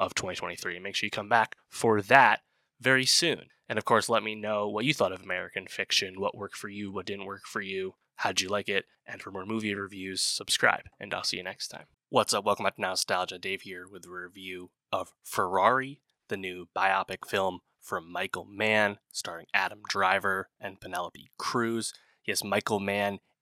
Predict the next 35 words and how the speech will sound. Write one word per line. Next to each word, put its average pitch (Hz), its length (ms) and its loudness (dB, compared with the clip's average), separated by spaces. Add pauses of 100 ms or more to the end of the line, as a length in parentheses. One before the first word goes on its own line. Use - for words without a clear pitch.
is 127 240 -2
back. 107 440 4 (160)
His - 160 -2
first - 400 -2
movie 104 400 -10 (200)
in - 160 -8 (160)
eight 147 240 6
years, 117 600 0
first - 240 -4
movie 110 140 -10
since 98 220 -12
Black 107 360 0
Cat 107 300 -2
in 87 100 -16
twenty 147 280 0
fifteen. 98 600 -4 (320)
It's - 100 -14
been 143 200 2
a 143 60 -2
minute. 87 380 -6 (300)
And 104 100 -2
honestly, 139 580 0 (420)
Michael 147 300 2
Mann 127 360 -2
is - 140 0
continuing 131 1000 -8
the 101 140 -8
year 151 480 -2
of 110 200 -12
the 110 120 -8
octogenarian 127 1000 0 (140)
in 113 200 -2
film. 87 460 -6 (260)
Martin 98 240 -6
Scorsese, 101 760 -4